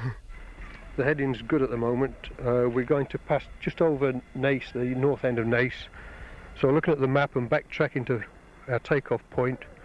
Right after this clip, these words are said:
it means that if I project that ahead, we're going to pass north of this,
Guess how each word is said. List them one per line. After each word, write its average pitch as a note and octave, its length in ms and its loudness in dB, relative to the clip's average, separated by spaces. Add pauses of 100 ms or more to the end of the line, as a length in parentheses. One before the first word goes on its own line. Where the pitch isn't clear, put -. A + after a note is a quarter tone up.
(720)
it - 120 -6
means C3+ 380 2
that C3 120 2
if B2+ 80 -4
I D3+ 60 2
project D#3+ 360 0
that C#3+ 120 0
ahead, C3 300 0
we're C3 100 2
going C#3+ 240 0
to D3 80 -10
pass - 320 -4
north D3+ 420 0
of C3 100 -4
this, C#3 160 0